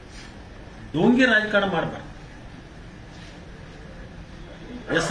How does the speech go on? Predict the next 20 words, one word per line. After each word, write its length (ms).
ಐ 40
ಟಿ 100
ಮಾಡಿದ 400
ಮೇಲೆ, 220
ಎಸ್ 200
ಐ 40
ಟಿಗೆ 260
ಕೊಟ್ಟ 160
ಮೇಲೆ 260
ಆ 60
ತೀರ್ಮಾನಕ್ಕೆ 500
ಎಲ್ಲರೂ 280
ಕೂಡ 80
ಸ್ವಾಗತ 280
ಮಾಡಿದ್ದಾರೆ. 340
ಇಲ್ಲಿ 240
ಕೊನೆಗೆ 400
ಬಂದು 260
ಅದು 140
ಆರೋಪ 280